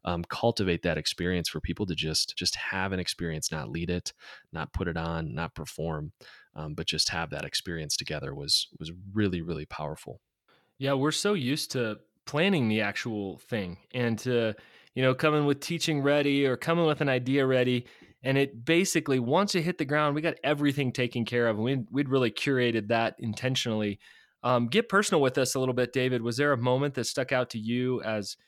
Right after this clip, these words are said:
Speaker 2: incredibly relaxing or refreshing or fun? Uh, what was a highlight for you?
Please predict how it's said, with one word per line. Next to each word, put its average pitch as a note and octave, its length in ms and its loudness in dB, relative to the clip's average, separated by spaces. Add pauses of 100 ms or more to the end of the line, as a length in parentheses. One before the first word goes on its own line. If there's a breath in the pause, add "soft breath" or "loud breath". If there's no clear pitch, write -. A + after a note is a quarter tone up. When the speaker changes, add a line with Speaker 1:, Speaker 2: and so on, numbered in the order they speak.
(300 soft breath)
Speaker 2:
incredibly C#3 480 4
relaxing C3 640 2
or A#2 100 0
refreshing C3+ 680 0
or A2 80 -2
fun? C3 500 2 (480)
Uh, A2+ 180 0
what D3 200 4
was F3+ 100 4
a E3 60 4
highlight D3 300 4
for B2+ 120 -2
you? C#3+ 220 0